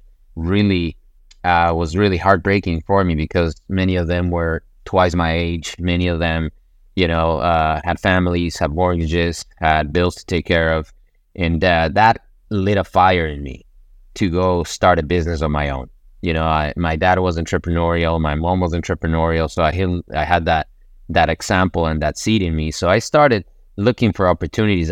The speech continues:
outside of my job, and I started looking at the internet. I started looking into e-commerce,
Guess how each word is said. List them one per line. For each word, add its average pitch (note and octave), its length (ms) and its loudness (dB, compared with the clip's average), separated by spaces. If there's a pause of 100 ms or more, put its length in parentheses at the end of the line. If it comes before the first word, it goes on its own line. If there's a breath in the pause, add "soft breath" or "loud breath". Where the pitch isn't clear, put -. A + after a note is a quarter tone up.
(100)
outside F2+ 680 4
of F2 160 -4
my D2 160 -2
job, D2 440 0 (800 soft breath)
and F2 220 0
I E2 80 0
started F#2 420 2
looking F2 380 0
at E2 120 -4
the E2 180 -2
internet. F2 420 -2
I D#2 100 -2
started D#2 360 -2
looking E2+ 260 -2
into E2 240 -4
e-commerce, E2+ 800 0